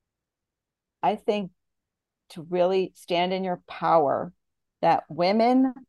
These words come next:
are very competent and men are very confident. And so we, and I, I can't tell you how many physician leaders I always say, when I talk to a woman, I say, "Don't let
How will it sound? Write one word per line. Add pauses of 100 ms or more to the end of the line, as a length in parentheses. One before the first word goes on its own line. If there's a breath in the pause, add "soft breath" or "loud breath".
(220)
are
very (280)
competent (300)
and
men (100)
are
very (300)
confident. (640)
And
so (280)
we, (220)
and
I, (180)
I
can't
tell
you
how
many
physician
leaders
I
always
say,
when
I
talk
to
a
woman,
I
say,
"Don't
let